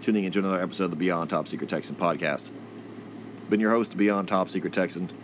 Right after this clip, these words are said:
broadcasting you from the third coast, the coast with the most,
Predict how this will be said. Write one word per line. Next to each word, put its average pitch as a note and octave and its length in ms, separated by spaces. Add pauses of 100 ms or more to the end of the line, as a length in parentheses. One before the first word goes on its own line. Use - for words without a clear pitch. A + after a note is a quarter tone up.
(400)
broadcasting F#2+ 520
you F#2+ 100
from F#2 140
the F2+ 80
third F#2 260
coast, F2+ 380 (140)
the F2 60
coast F#2+ 280
with F2+ 100
the F#2+ 80
most, F2 400